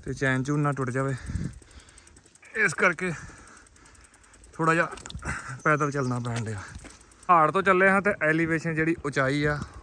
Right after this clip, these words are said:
ਸਮੁੰਦਰ ਤਲ ਤੋਂ ਸਿਰਫ ਦਸ ਮੀਟਰ ਦੀ ਸੀ ਤੇ ਹੁਣ ਇੱਥੋਂ ਤੱਕ ਪਹੁੰਚਦਿਆਂ ਪਹੁੰਚਦਿਆਂ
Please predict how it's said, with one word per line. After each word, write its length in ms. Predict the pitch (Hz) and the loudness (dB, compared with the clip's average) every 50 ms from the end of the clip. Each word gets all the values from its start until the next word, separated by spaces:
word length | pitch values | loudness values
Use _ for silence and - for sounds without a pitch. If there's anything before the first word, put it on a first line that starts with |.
| - - - - - - - - - | -18 -18 -18 -16 -14 -14 -12 -10 -6
ਸਮੁੰਦਰ 400 | - - 151 156 160 151 175 165 | -2 0 2 2 6 6 6 8
ਤਲ 200 | 175 175 170 165 | 10 8 8 8
ਤੋਂ 120 | 175 180 | 6 2
ਸਿਰਫ 220 | - 185 170 160 170 | 2 2 0 0 4
ਦਸ 240 | 139 143 139 127 131 | 6 6 6 6 6
ਮੀਟਰ 260 | 143 143 139 - 127 | 2 0 2 2 2
ਦੀ 120 | 120 120 113 | 2 2 0
ਸੀ 120 | 101 - - - - - - - - - - - - - - - - - - | 0 -2 -4 -4 -6 -8 -8 -12 -12 -12 -12 -10 -12 -12 -12 -12 -8 -6 0
ਤੇ 120 | - 175 156 | 2 2 2
ਹੁਣ 300 | 131 131 151 165 185 190 | 2 4 4 6 6 6
ਇੱਥੋਂ 200 | 180 170 - 185 | 6 4 4 0
ਤੱਕ 180 | 190 180 185 | 2 2 2
ਪਹੁੰਚਦਿਆਂ 360 | 180 - 170 170 180 170 180 170 | 0 2 2 2 4 4 2 2
ਪਹੁੰਚਦਿਆਂ 400 | 165 170 165 165 156 165 160 | 2 0 0 0 2 0 0